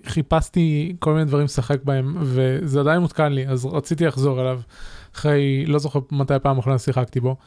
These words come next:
ונכנסתי פנימה וניסיתי קרב, אה, אני לא זוכר אם זה באמת קרב או פאזל או משהו, זה, אה, אתה מגיע למחנה של, של שודדים והם מנסים לברוח עם עגלות זהב משהו, ואתה צריך למנוע מהעגלות לברוח.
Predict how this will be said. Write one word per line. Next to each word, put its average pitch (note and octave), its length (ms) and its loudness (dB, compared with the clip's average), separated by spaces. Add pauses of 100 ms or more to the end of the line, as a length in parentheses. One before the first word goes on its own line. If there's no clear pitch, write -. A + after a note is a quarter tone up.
(640)
ונכנסתי C#3 840 2
פנימה C#3 340 2
וניסיתי C3+ 440 0
קרב, D3 460 0 (160)
אה, C#3 460 2
אני C#3 80 2
לא D#3 60 2
זוכר E3 220 0
אם D#3 60 4
זה C#3 120 4
באמת C3 440 0
קרב C3+ 280 2
או B2 160 2
פאזל B2+ 380 2
או B2 60 2
משהו, B2 440 2
זה, B2 440 2 (540)
אה, D3 40 4 (1000)
אתה E3 100 2
מגיע F3+ 260 2
למחנה E3+ 640 2
של, D3 300 0
של C#3 200 -2
שודדים D3 580 2
והם C3+ 180 2
מנסים C3+ 360 2
לברוח C3+ 420 2
עם C3 80 -4
עגלות B2 320 0
זהב C#3 320 2
משהו, F3 280 2
ואתה C#3 160 -2
צריך C#3+ 280 -2
למנוע C3+ 300 2
מהעגלות C3+ 400 -2
לברוח. C#3+ 240 -10